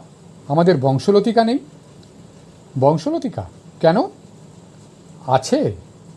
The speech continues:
থাকলেও তা উইয়ে খেয়েছে। কেন, তুই কি আবার জাতিস্বর তাতিস্বর হলি বলে মনে হচ্ছে?" "না, ভাবছিলাম আমার পূর্বপুরুষদের মধ্যে কেউ প্রতিভাবান ছিলেন কি না।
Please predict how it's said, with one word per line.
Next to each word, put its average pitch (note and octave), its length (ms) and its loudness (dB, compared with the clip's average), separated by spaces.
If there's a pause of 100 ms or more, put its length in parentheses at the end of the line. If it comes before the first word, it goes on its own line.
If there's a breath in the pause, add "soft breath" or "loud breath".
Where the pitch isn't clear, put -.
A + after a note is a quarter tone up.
(760)
থাকলেও - 480 4
তা G4 120 4
উইয়ে A3+ 320 2
খেয়েছে। C3 340 -4 (280)
কেন, F#3+ 240 2 (380)
তুই E3+ 100 2
কি F#3 140 4
আবার D#3 160 4
জাতিস্বর G3+ 420 0
তাতিস্বর A3 440 -2
হলি G#3 160 2
বলে G#3 180 4
মনে G#3 160 0
হচ্ছে?" G#3+ 340 -2 (1200)
"না, C3 580 2 (380)
ভাবছিলাম C4+ 760 2
আমার G#3+ 220 0
পূর্বপুরুষদের G#3+ 720 0
মধ্যে A3 380 4
কেউ A3+ 200 2
প্রতিভাবান G3+ 580 2
ছিলেন D#3 320 2
কি A#2+ 120 -4
না। G2+ 100 -6